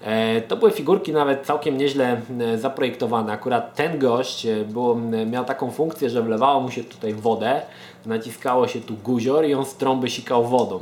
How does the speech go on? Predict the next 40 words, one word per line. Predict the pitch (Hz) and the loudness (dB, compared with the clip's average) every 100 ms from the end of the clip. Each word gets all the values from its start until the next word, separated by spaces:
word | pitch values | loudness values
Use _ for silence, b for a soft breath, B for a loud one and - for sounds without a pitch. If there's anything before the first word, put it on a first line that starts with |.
| 107 | -8
To | 123 | -6
fantastyczna | - 151 143 131 143 - 127 | 0 0 2 -4 -4 -4 -6
sprawa. | - 117 - 107 - B B B - | -2 -4 -2 -4 -8 B B B -4
No | 175 | 2
tak | 226 | 4
jak | 202 202 | 4 2
mówię, | 196 175 | 2 2
zacząłem | 175 185 151 | 2 2 2
zbierać | 170 180 143 | 4 4 4
te | 156 | -2
figurki, | 135 139 185 - | -4 0 0 0
potem | 160 160 151 | -2 0 0
pojawił | 147 147 147 | 2 2 2
się, | 139 135 | 0 2
e, | 127 123 131 120 117 117 117 - B B B - | 2 -2 -6 -4 0 0 -2 -6 B B B -18
He-, | - 131 120 113 | -12 -2 2 2
e, | |
He-Man, | 107 180 190 185 156 143 | 2 -2 4 6 6 2
właściwie, | 131 131 143 127 | 0 -2 -2 0
bo | 127 | 0
to | 131 117 - 107 113 | 0 -2 -8 -12 -10
figurka | 123 151 160 127 | 0 0 2 -2
ze | 120 | -2
słoniem | 147 165 147 | -2 -2 -2
to | 131 | -4
był | 120 | -6
taki | 117 - | -8 -10
stary | - - 180 165 | -12 -2 0 0
He-Man, | - 110 107 101 | -2 -2 -2 -4
ten | 104 104 | -8 -4
pierwszy, | 147 170 - - | 2 2 2 -4
a | 101 | -4
potem | 151 156 | -2 -4
się | - | -2
pojawił | 123 123 123 | -2 0 -2
He-Man, | - 151 143 | -4 -2 -2
który | - 131 127 | -4 -6 -6
się | 123 120 | -6 -8
nazywało | 113 117 131 139 131 | -6 4 6 8 8
jakoś, | 123 127 113 | 6 0 -6